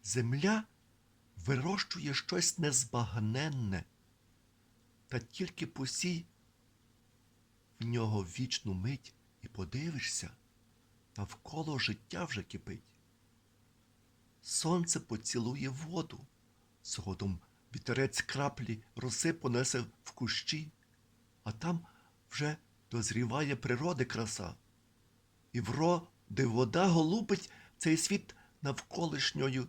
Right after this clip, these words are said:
силою. Усе буває в природі в міру.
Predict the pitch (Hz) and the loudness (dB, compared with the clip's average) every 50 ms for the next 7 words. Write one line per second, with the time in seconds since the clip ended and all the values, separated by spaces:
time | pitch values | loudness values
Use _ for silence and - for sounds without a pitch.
0 | - _ _ - - - - - 113 120 135 131 113 101 92 90 - - - _ | -8 _ _ 0 2 2 4 4 2 2 2 0 -2 -2 -4 -6 -8 -10 -16 _
1 | _ _ _ _ _ _ _ _ _ _ _ _ _ _ _ - - - 214 220 | _ _ _ _ _ _ _ _ _ _ _ _ _ _ _ -8 -4 0 0 0
2 | - 151 131 127 131 127 120 113 117 110 - - - 127 117 113 123 113 113 120 | 0 0 -2 0 0 0 0 0 -2 -4 0 6 6 6 8 6 2 2 2 0
3 | 107 92 110 107 120 127 120 - 92 85 | 0 2 2 4 4 4 4 2 0 -6